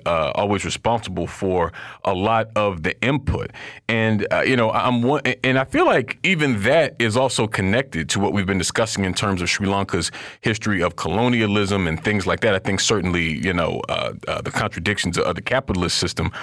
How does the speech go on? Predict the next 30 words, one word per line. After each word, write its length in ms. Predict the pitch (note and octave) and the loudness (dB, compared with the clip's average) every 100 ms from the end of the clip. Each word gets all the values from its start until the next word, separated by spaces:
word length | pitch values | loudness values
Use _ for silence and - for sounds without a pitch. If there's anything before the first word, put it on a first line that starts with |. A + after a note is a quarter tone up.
| - - | -8 -2
are, 120 | F2 | 2
are 160 | E2 | 2
really, 540 | D#2+ G2+ A2 E2 D2+ - | 0 0 0 0 -2 -2
uh, 60 | |
uh, 340 | D2+ A#1 - D#2+ | -2 -2 -2 0
majorly 400 | F2+ A2 G2 E2+ | 2 2 0 0
what's, 260 | D#2+ D#2 | 0 -2
what's 220 | D#2+ D#2+ - | -2 -2 -2
driving, 720 | G2 G2 F2+ F2 D#2+ C2 - | 0 2 2 0 0 -2 -2
uh, 140 | E2+ | 0
what 160 | F#2 - | 0 -2
we're 100 | D#2+ | -2
seeing 340 | - C#3 C3+ | 0 2 2
with 140 | E2+ - | 0 -2
climate 320 | F2+ E2 D#2+ | -4 -2 -2
change. 400 | - E2+ D#2+ - - - - | 0 0 -2 -6 -10 -10 -4
And 220 | C3 C#3 C#3+ | 0 0 2
I'm 140 | C#3+ | 2
wondering 320 | F3 B3 A3 F3 | 2 4 4 4
how 160 | F#3+ | 2
we're 180 | E3+ D3 | 2 2
seeing 380 | - D#3+ F3+ C3 | 2 2 2 2
the 120 | B2 B2+ | 0 0
impacts 540 | G#3 - F#2 E2 - | 0 2 0 0 -2
of 340 | - G2+ F#2+ - | 0 2 2 0
climate 300 | A#2 G#2+ - | 0 0 0
change, 400 | A2+ G#2 - - | 0 0 -2 0
uh, 140 | G2+ | 0
showing 380 | - C3+ A2 G2+ | 2 2 2 2
up 260 | B2+ D3+ | 0 0